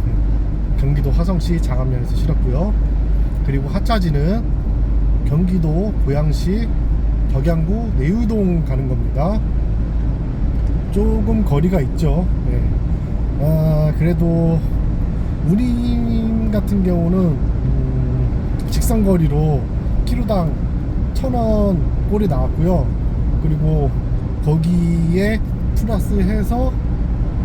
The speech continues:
통행료 정도 조금 더 붙어서 나왔습니다. <laughs> 근데 이게 이제 직선거리가 아니라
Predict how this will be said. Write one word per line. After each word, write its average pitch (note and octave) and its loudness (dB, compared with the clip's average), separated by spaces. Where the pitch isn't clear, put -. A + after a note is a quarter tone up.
통행료 A#3 2
정도 C#3 2
조금 A#3 0
더 E3 0
붙어서 E3 0
나왔습니다. B2+ -2
<laughs> - 0
근데 G3 2
이게 F3+ 2
이제 E3 0
직선거리가 F#3 0
아니라 C#3+ 2